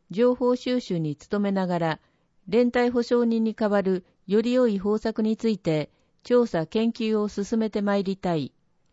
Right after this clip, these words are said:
市民認知度が高くなったエルジービーティー。質問。パートナーシップ宣誓制度普及にあたって問題点は。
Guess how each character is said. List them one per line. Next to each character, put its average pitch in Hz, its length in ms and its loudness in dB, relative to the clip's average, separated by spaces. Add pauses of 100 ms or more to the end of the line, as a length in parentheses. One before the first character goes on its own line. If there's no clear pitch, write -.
(1160)
市 - 180 -2
民 247 260 2
認 247 180 2
知 247 140 -6
度 220 140 2
が 170 100 0
高 214 260 -2
く 185 120 -6
な 175 120 -2
っ - 20 -6
た 147 340 -4 (260)
エ 185 140 0
ル 247 160 0
ジ 240 240 -2
ー 220 40 -6
ビ 226 220 -2
ー - 20 -20
テ - 140 -6
ィ 165 200 0
ー。 - 60 -10 (800)
質 - 300 -6
問。 202 380 -2 (400)
パ 240 160 0
ー 254 60 -2
ト 247 120 0
ナ 247 200 0
ー - 20 0
シ 247 140 -8
ッ 240 60 -8 (120)
プ 151 300 -2
宣 240 280 0
誓 247 220 4
制 247 260 2
度 170 100 0
普 - 160 -6
及 220 200 0
に 208 180 0
あ 202 80 -2
た 196 140 0
っ 196 40 -4
て 175 360 0
問 226 240 0
題 240 200 0
点 165 220 -2
は。 143 240 -2